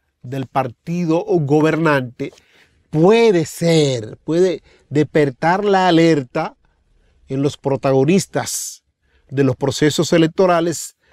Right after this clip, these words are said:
de febrero y mayo de este año dos mil veinticuatro, de que pudiera el Tribunal Superior Electoral actuar,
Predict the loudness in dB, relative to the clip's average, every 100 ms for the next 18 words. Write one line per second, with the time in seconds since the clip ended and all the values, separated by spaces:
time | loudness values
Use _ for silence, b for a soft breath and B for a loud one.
0 | _ _ -6 -6 0 0 2 2 0 -4
1 | _ -6 -2 0 0 2 0 0 0 0
2 | 0 -2 -4 -4 0 -2 -4 -2 0 0
3 | -6 -12 b b b b -2 0 -2 -2
4 | b _ -4 0 4 4 4 2 0 -2
5 | -2 0 -2 -4 -6 -6 -2 0 0 -2
6 | 0 0 2 0 -6 _ _ _ _ -4
7 | -4 -4 -2 4 4 4 -2